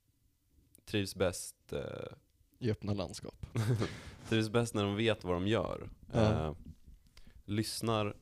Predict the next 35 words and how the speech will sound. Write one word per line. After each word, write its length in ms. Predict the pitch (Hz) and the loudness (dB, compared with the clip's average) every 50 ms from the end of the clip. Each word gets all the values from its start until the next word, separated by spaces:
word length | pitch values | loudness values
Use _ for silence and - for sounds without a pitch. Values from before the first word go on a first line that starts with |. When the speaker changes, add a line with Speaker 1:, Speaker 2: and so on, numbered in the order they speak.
| - - | -16 -4
Speaker 1:
tänker, 580 | - 95 90 87 82 - - 85 82 80 - | -2 0 0 0 0 -2 -2 -2 -2 -2 -2
pratar 460 | - - - 101 82 76 - 85 80 | -4 -2 -2 0 -2 0 -2 -2 -2
sen. 440 | 85 - - 107 - - - - - - _ _ _ _ | -2 -2 -4 -4 -4 -6 -10 -14 -16 -18 _ _ _ _
Gillar 440 | - 95 98 85 76 76 76 73 - - | -4 -2 0 0 2 2 0 0 -2 -6
struktur. 520 | - - 87 - - - - - - - _ _ _ _ | -8 -10 -10 -10 -8 -8 -8 -8 -10 -12 _ _ _ _
Speaker 2:
Ja, 140 | - 113 120 | 2 4 4
men 120 | 135 147 147 | 6 6 6
det 80 | 151 | 6
där 180 | 147 143 123 - | 6 6 4 4
tror 180 | - 101 98 | 4 2 2
jag 120 | 95 95 92 | 4 4 4
är 40 | 101 | 4
jag, 140 | 101 92 - | 4 4 6
alltså. 280 | 110 104 - - - 92 | 6 4 4 2 0 0
Speaker 1:
Empatisk, 380 | 87 - - - - - - - - | -2 -2 -4 -8 -12 -16 -18 -12 -6
lojal, 520 | 92 92 90 90 85 - - - - - - | -2 0 0 2 0 0 -2 -6 -8 -12 -14
sådär. 200 | - - 123 123 | -2 4 4 4
Speaker 2:
Det, 60 | 113 | 6
det 120 | 123 127 | 6 6
där 180 | 131 123 107 92 | 6 8 6 6
är 60 | 90 | 6
jag. 320 | 92 92 76 - 110 - - - - | 2 0 0 -2 -4 -8 -12 -18 -6
Och 220 | - 117 107 - - | -2 -2 -2 -2 -4
Stalin. 400 | - - 101 95 95 101 104 107 - _ _ _ _ _ - | -4 -2 0 0 0 -2 -4 -6 -8 _ _ _ _ _ -4
Speaker 1:
Mm. 280 | 95 101 107 113 120 117 | -2 0 0 0 0 -4
<laughs> 60 | 120 151 165 196 - 104 107 107 120 92 110 95 85 92 107 - - - - _ - - - - - - - - | -8 -16 -20 -20 -14 -10 -4 -2 0 2 2 2 0 -2 -4 -6 -12 -20 -20 _ -20 -20 -20 -20 -20 -20 -4 0
Speaker 2:
Han 140 | 120 107 101 | 0 2 4
var 100 | 101 101 | 4 8
lojal. 440 | 98 120 110 113 82 113 110 113 - | 8 10 10 10 8 6 4 4 4
Speaker 1:
Han 160 | - 113 110 110 | 2 2 4 4
var 100 | 117 110 | 4 4
väl 120 | 98 90 | 4 2
röd 220 | 90 107 120 113 90 - | 2 4 6 6 6 6
ändå. 60 | - | 4
Speaker 2:
Empatisk. 680 | 82 85 127 127 120 - - 139 160 - - - - | 4 4 4 4 6 6 6 4 4 2 0 -6 -4